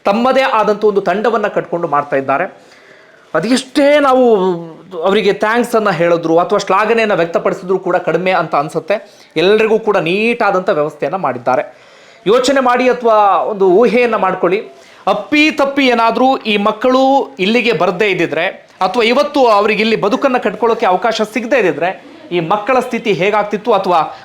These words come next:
ಮಕ್ಕಳ ಪರಿಸ್ಥಿತಿ ಹೇಗಾಗ್ತಾ ಇತ್ತು ಅಂತ. ಇನ್ನು ತೋರಿಸ್ತಾ ಹೋಗ್ಬಿಟ್ರೆ ಬಹಳ ಇದೆ, ಒಂದಷ್ಟು ದೃಶ್ಯಗಳನ್ನು ತೋರಿಸೋದಕ್ಕೂ ಕೂಡ ಸಾಧ್ಯ ಆಗೋದಿಲ್ಲ. ಅಂತಹ ಪರಿಸ್ಥಿತಿ ಮಕ್ಕಳು, ಒಂದಷ್ಟು ಮಕ್ಕಳು ಬೆಡ್ ರಿಡನ್, ಅಂದ್ರೆ ಎದ್ದು ಓಡಾಡೋದಕ್ಕೂ ಸಾಧ್ಯ ಆಗೋದಿಲ್ಲ.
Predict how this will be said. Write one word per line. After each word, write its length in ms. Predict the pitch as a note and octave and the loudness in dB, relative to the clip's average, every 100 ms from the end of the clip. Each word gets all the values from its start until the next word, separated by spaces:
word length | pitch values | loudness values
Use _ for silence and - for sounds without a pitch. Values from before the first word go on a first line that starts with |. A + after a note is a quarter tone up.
| - | -6
ಮಕ್ಕಳ 360 | F3 F#3+ B3+ | -4 0 0
ಪರಿಸ್ಥಿತಿ 540 | - G3+ G#3+ G#3+ G#3+ G3 | 0 0 0 -2 -2 -2
ಹೇಗಾಗ್ತಾ 540 | - F3+ G#3 F#3+ - | 0 0 0 -2 -2
ಇತ್ತು 280 | E3 D#3 C#3 | -4 -4 -8
ಅಂತ. 180 | C#3+ C#3 - _ - - - | -6 -8 -14 _ -20 -20 -12
ಇನ್ನು 140 | D#3 E3+ | -6 -2
ತೋರಿಸ್ತಾ 340 | E3+ G#3 A3 | 0 -2 0
ಹೋಗ್ಬಿಟ್ರೆ 300 | G#3+ G3 A3 | 0 0 -2
ಬಹಳ 200 | D#3+ D#3 | -2 0
ಇದೆ, 220 | G3+ F#3+ | 0 2
ಒಂದಷ್ಟು 360 | E3+ D3+ E3+ D3 | 0 -2 -8 -10
ದೃಶ್ಯಗಳನ್ನು 420 | D#3 - G3+ F#3+ | -8 -4 -2 -2
ತೋರಿಸೋದಕ್ಕೂ 440 | D#3 F3 G#3 G3+ G#3 | -4 -6 -6 -6 -4
ಕೂಡ 160 | G3 | -4
ಸಾಧ್ಯ 320 | F3+ C#3+ C#3 | -2 -4 -2
ಆಗೋದಿಲ್ಲ. 380 | C#3+ D3+ D3 B2 - - - | -4 -2 -4 -6 -10 -16 -6
ಅಂತಹ 300 | D#3 G3 G#3 | -6 -2 0
ಪರಿಸ್ಥಿತಿ 420 | F#3 F3+ F#3 F3+ | 0 0 -2 -4
ಮಕ್ಕಳು, 320 | C#3 C#3 C3+ | -4 -4 -4
ಒಂದಷ್ಟು 360 | C3 F3 A3+ A#3 | -2 -2 -2 -2
ಮಕ್ಕಳು 240 | G3+ A3 | -2 -2
ಬೆಡ್ 200 | F3+ G3 | -2 0
ರಿಡನ್, 280 | A3+ F#3+ C#3 - - - | 0 0 -2 -6 -14 -6
ಅಂದ್ರೆ 200 | F3+ F#3+ | -2 -2
ಎದ್ದು 180 | F#3+ F3 | 0 0
ಓಡಾಡೋದಕ್ಕೂ 480 | G3 A3 A3 A3 A3 | 2 2 0 0 -2
ಸಾಧ್ಯ 320 | F3+ E3+ E3 | -2 -2 -2
ಆಗೋದಿಲ್ಲ. 300 | D#3 D3+ | -2 -2